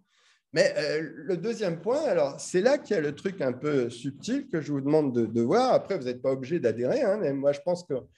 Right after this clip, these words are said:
j'ai tourné le truc dans tous les sens. Je ne vois pas comment on peut faire autrement que de le poser comme ça. Voilà.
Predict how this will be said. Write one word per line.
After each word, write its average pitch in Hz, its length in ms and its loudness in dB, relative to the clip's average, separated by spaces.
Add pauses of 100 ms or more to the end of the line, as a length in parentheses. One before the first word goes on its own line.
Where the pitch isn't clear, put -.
(200)
j'ai 127 160 -2
tourné 156 300 2
le 147 60 0
truc 170 200 -2
dans 135 140 2
tous 131 140 -6
les 139 100 0
sens. 160 240 -2
Je 113 80 -8
ne 98 60 -12
vois 110 180 0
pas 330 160 2
comment 196 280 -4
on 165 40 -2
peut 156 140 -4
faire 143 180 -4
autrement 135 480 -6
que 131 140 -6
de 107 120 -8
le 117 120 -4
poser 117 320 -8
comme 92 180 -10
ça. - 380 -6
Voilà. 131 420 -2